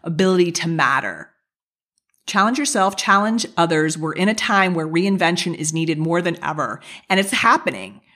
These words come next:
regardless of whether you're on board with it. Our children's granddaddy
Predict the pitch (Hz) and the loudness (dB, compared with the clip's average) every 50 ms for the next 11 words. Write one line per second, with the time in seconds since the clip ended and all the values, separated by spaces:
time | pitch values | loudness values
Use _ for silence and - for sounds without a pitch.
0 | _ _ - 180 170 185 185 226 285 320 320 - 269 226 202 202 196 190 190 180 | _ _ -6 -2 2 2 2 4 4 2 2 2 0 0 2 2 2 2 2 2
1 | 180 180 180 190 190 185 170 160 156 151 156 156 156 151 151 135 - - 139 - | 2 0 0 0 0 0 0 -2 -2 -4 -2 -2 -2 -2 -4 -6 -8 -12 -12 -10
2 | - 92 90 - - - - - _ _ _ _ _ _ _ _ - 196 190 - | -8 -8 -8 -8 -8 -10 -10 -10 _ _ _ _ _ _ _ _ -2 -2 0 0
3 | 254 247 233 240 226 214 - 214 214 202 196 190 175 180 180 170 160 165 - | 0 0 0 0 -2 -2 0 0 0 2 2 2 0 0 0 -2 -2 -4 -8